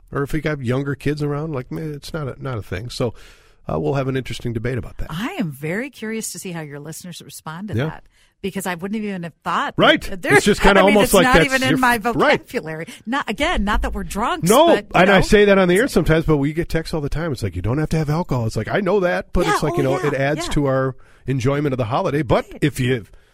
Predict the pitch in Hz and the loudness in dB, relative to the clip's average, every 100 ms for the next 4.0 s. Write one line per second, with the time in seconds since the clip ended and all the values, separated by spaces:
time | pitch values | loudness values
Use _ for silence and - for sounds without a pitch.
0 | _ - 107 139 - 151 156 135 147 - | _ -14 -4 -2 0 0 2 2 0 0
1 | 208 196 - 131 123 135 170 110 - 107 | -2 -2 -4 -4 -2 -4 -4 -6 -4 -4
2 | - 120 127 120 117 135 202 - _ _ | -2 -2 -2 -4 -4 -6 -8 -14 _ _
3 | _ - 165 233 330 302 - 277 330 370 | _ -2 0 0 -2 -4 -6 -4 -4 -4